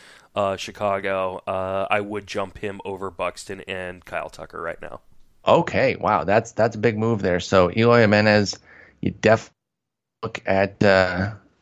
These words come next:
Speaker 2: at him, and, and boy, he's been, he's been so good. I remember seeing him at the Fall League when he was still with the Cubs, and his batting practice was just so impressive. Of course, you know, it's a B P session.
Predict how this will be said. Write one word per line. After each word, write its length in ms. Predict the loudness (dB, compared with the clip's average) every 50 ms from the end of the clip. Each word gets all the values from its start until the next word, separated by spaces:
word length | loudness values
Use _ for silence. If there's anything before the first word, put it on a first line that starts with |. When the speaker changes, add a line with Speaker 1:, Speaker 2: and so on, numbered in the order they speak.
| _ _ _ _ _ _ _ -6
Speaker 2:
at 160 | -6 -6 -4 -4 0
him, 180 | 2 2 4
and, 160 | 4 2 0 0
and 240 | -2 -2 -2 -4 -8 -10 -18 -20 -20 -20 -20 -20 -20 -20 -20 -20 -20 -20 -20 _ _ _ _
boy, 160 | -12 -10 -8
he's 240 | -8 -6 -8 -8 -6
been, 280 | -2 -2 -2 -2 -2 0
he's 180 | 2 2 4 4
been 220 | 6 6 6 6
so 320 | 4 4 4 6 6 6 6
good. 340 | 8 8 8 8 8 6 2 0
I 60 | 0
remember 260 | 2 4 2 2 2
seeing 280 | 0 -2 -2 -2 0 2
him 120 | 2 2
at 120 | 2 0 -2
the 80 | -6
Fall 320 | -6 2 4 6 8 8 8
League 140 | 6 4 4
when 120 | 2 2
he 20 |
was 120 | 0 0 0
still 180 | 2 4 4
with 120 | 4 4 2
the 80 | 0
Cubs, 440 | 2 4 4 6 6 6 4 0 -4
and 160 | -4 -2 -2
his 120 | 0 0 2
batting 300 | 2 4 4 4 4 2
practice 480 | 2 2 2 2 0 -2 -6 -6 -6
was 160 | -6 -6 -6 -4
just 320 | -4 -4 -4 -4 -6 -2
so 240 | 0 2 4 4 2
impressive. 460 | 0 0 2 2 2 2 2 -2 -8
Of 100 | -12 -8
course, 280 | -6 -6 -6 -4 -4 -2
you 80 | 0 0
know, 60 | 0
it's 120 | 0 -2
a 40 | -2
B 180 | 0 0 0 0
P 240 | 2 2 2 2
session. 520 | 2 4 4 4 4 4 2 2 2 0